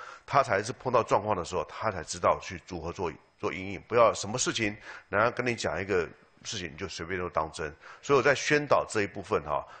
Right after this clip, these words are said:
这是我们警察局要加强的啊，不把各种的诈-，诈骗手法让民-，民众来知道，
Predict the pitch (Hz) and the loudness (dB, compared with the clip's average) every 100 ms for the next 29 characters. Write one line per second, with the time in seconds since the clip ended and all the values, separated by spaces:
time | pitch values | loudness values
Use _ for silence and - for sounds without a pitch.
0 | - 110 117 82 85 82 80 78 82 82 | -10 -4 -2 -2 -6 -6 -6 -4 -4 -2
1 | 80 78 - - - - _ _ - - | -2 -2 -6 -10 -14 -18 _ _ -8 -8
2 | - 107 98 90 - 117 90 80 - 95 | -6 -8 -6 -6 0 0 0 -2 4 4
3 | 87 110 95 92 80 - - 85 73 78 | 4 0 0 -4 -10 -8 -4 -4 -6 -18
4 | - 85 78 82 71 - 78 85 73 | -14 -12 -8 -8 -8 -12 -8 -4 -4